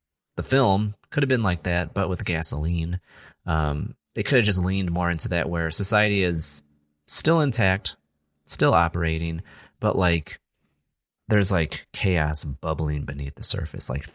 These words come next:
things are about to happen. And just little subtle nuances, little subtle hints, uh, could have worked. Uh, less is definitely more. And with this film, like, I think the subject matter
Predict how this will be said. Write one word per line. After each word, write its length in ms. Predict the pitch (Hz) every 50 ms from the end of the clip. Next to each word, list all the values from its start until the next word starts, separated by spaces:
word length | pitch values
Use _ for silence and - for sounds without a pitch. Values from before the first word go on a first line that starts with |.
| _ _ _ _
things 260 | 101 98 95 80 -
are 120 | 71 69 76
about 460 | 73 71 65 - - 73 76 71 -
to 100 | - - -
happen. 540 | - - - - - - - 62 62 - - - - - - - - _ -
And 360 | - 85 80 78 80 80 80
just 180 | 104 117 - -
little 320 | 165 185 196 185 170 151
subtle 400 | 131 - - - 147 143 135 127
nuances, 800 | 117 113 110 110 107 110 110 104 95 98 101 95 - 104 101 107
little 180 | 117 123 123 117
subtle 420 | - - - 120 113 107 104 95
hints, 540 | 87 - - 113 90 87 87 - - - - - - - - - - _ _
uh, 460 | - 87 85 82 80 80 76 73 - 110 - - _ _ _ _ _ _ _ _ _ _ _ _ _ _ -
could 140 | - 165 139
have 120 | 113 98
worked. 380 | 110 101 90 78 - - - - - _ -
Uh, 180 | 80 78 78
less 220 | 82 87 87 90 -
is 100 | 90 85
definitely 380 | 85 82 - - - - 82
more. 340 | 82 80 80 78 78 76 73 -
And 420 | - 78 78 78 78 73 - - - - _ _ _ _ _ _ _ -
with 200 | 90 78 - -
this 200 | 110 104 - -
film, 260 | - - 98 92 92 - - - - - - - _
like, 240 | - 87 82 80 -
I 60 | -
think 220 | 92 - 113 110 101
the 60 | 95
subject 380 | - - 107 95 101 92 -
matter 420 | - 87 87 85 85 78 73 -